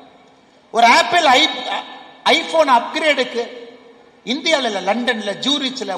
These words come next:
உலகத்தினுடைய பெரிய நகரத்துல கியூ கட்டி நிக்கிறாங்க. ரெண்டு மணி நேரம், மூணு மணி நேரம் ஒரு பொருளை வாங்குறதுக்கு. So, ஸ்டீவ் ஜாப்ஸ்னுடைய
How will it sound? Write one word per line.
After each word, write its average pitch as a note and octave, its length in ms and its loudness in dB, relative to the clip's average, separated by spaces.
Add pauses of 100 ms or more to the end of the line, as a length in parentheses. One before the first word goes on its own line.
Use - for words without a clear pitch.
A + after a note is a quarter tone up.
(100)
உலகத்தினுடைய B3+ 500 -2
பெரிய B3 300 -4
நகரத்துல A#3+ 600 -4
கியூ F#4 280 2
கட்டி E4 240 0
நிக்கிறாங்க. - 500 -4
ரெண்டு A3+ 220 -4
மணி A#3 140 -4
நேரம், A#3 240 0
மூணு A3+ 200 -8
மணி G#3+ 180 -8
நேரம் A#3 160 -2 (260)
ஒரு F#3+ 180 -6
பொருளை F#3+ 280 -6
வாங்குறதுக்கு. D3+ 480 -10 (960)
So, C#4 140 -6
ஸ்டீவ் E4+ 380 2
ஜாப்ஸ்னுடைய C4+ 720 -2